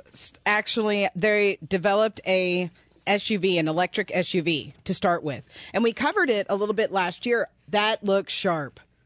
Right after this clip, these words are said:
That looks sharp. Um, they covered it a little bit last year. Um, and then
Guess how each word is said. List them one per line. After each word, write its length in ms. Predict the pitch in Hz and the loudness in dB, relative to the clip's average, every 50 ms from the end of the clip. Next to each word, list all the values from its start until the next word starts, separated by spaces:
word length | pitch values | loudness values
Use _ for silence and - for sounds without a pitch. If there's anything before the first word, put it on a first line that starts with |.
| _ _ | _ _
That 240 | - 185 208 214 180 | 0 0 2 2 2
looks 200 | 208 202 190 - | -2 -2 -2 -2
sharp. 360 | - 196 170 156 139 123 - - _ _ _ - - - - - - | -2 -2 -2 -2 -4 -8 -12 -20 _ _ _ -20 -20 -20 -20 -16 -4
Um, 440 | - 185 208 208 202 190 180 170 147 - _ _ _ _ _ _ _ _ - - - | -2 0 2 2 2 0 0 -4 -6 -8 _ _ _ _ _ _ _ _ -10 -2 2
they 120 | 247 240 | 2 2
covered 300 | - - 254 247 302 330 | 4 2 0 2 2 2
it 40 | 302 262 | 2 2
a 20 | |
little 140 | 240 220 214 | 2 2 2
bit 160 | 202 220 202 | 2 2 2
last 320 | - 185 180 175 - - - | 2 2 0 0 -2 -2 0
year. 280 | 294 330 285 220 185 - - - - - - - - | 2 4 4 2 2 -2 -8 -18 -20 -20 -20 -10 -2
Um, 380 | - 226 220 214 208 208 202 - | 0 2 2 2 2 0 0 0
and 160 | 214 220 220 | 0 2 2
then 220 | 226 226 220 - | 2 2 0 -4